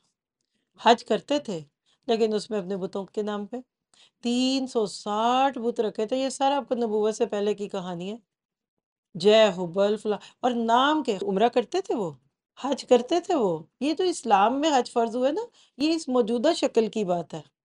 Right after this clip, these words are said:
हर नबी ने हज किया, लेकिन वो क्या करते थे, रस्मी कलामी करते थे काम। इसी तरह से आप देखिए, लब्बैक कहते थे, "लब्बैक अल्लाहुम्मा लब्बैक, ला शरीक लक लब्बैक।"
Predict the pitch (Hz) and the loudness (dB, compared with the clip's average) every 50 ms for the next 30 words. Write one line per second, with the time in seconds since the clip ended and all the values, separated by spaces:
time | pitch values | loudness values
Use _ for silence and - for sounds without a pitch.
0 | _ _ _ _ _ - 220 269 294 277 294 302 285 349 359 381 381 330 320 302 | _ _ _ _ _ 2 2 2 2 2 0 2 2 2 2 2 0 0 0 -2
1 | 311 - - 240 202 175 165 - _ _ _ _ _ _ _ _ _ _ _ _ | -2 -4 -4 -4 -4 -4 -4 -8 _ _ _ _ _ _ _ _ _ _ _ _
2 | _ _ _ _ - 220 226 240 240 - 311 294 311 311 311 330 339 349 330 - | _ _ _ _ 2 4 4 4 4 2 -2 -2 0 0 0 0 0 0 -2 -2
3 | - 269 285 302 - 302 262 233 - 285 294 294 339 320 269 233 220 208 - - | -2 -2 -2 -2 -2 -2 -4 -2 -2 -4 -4 -2 -2 0 0 0 0 0 -2 -4
4 | 262 277 247 254 208 196 185 185 180 180 180 190 165 - - 180 160 - 185 170 | -2 0 2 2 0 0 -2 -4 -4 -6 -6 -8 -8 -8 -12 -14 -10 -10 -10 -8
5 | - 175 160 156 160 160 _ _ _ _ _ _ _ _ _ _ _ _ _ _ | -8 -8 -10 -10 -12 -18 _ _ _ _ _ _ _ _ _ _ _ _ _ _
6 | _ _ _ - 202 196 - 220 208 202 214 208 208 214 208 - 226 226 214 196 | _ _ _ -4 -2 -2 0 -2 -2 0 0 0 0 0 0 2 0 0 2 2
7 | 226 226 220 - 247 233 220 208 180 175 185 185 180 - 196 175 - - 226 233 | 0 0 0 0 -2 0 0 -2 0 0 -2 -2 -2 -2 -4 -4 -2 -2 -4 -2
8 | 269 254 220 214 196 180 180 196 202 202 208 202 202 202 196 196 202 202 202 202 | -2 -2 -2 -2 -2 -2 0 2 4 4 2 2 0 -2 0 0 0 0 0 0
9 | 202 202 196 196 202 180 175 196 196 196 202 196 - 202 196 196 202 196 - 208 | 0 0 0 0 0 -2 -2 -2 -2 -2 -2 -2 -2 -2 0 0 -2 -2 -4 -6
10 | 196 196 214 226 226 220 226 214 208 202 - 214 202 196 196 190 180 196 220 269 | -4 -4 -4 -4 -4 -4 -4 -4 -4 -4 -4 -4 -2 -2 -2 -2 -2 -2 -2 -2
11 | 269 | -2